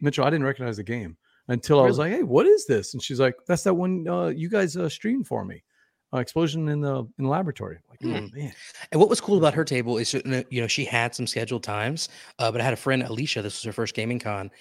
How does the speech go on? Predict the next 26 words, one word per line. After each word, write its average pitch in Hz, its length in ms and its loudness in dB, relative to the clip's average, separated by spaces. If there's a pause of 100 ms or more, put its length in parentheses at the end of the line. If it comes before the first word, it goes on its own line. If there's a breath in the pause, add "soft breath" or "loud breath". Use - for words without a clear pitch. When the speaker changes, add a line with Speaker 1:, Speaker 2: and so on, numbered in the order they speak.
(340 loud breath)
Speaker 2:
and, 110 420 -4
um, 107 220 -4
she 135 160 -4
had 123 100 -2
signed 117 220 -2
up 107 80 -2
for 113 160 -4
the 101 320 -2
Fire 113 140 -2
in 107 60 -4
the 104 60 -4
Library. 104 320 -2
It 101 100 -6
was 107 160 -6
a 110 60 -4
dice 120 240 2
version, 95 480 -8
right? 110 240 -2 (320)
Or 110 140 -4
Roll 117 240 2
and, 120 180 -2
Roll 127 160 2
and 127 80 0
Write 127 220 -2
that 113 80 -10
she's - 320 -6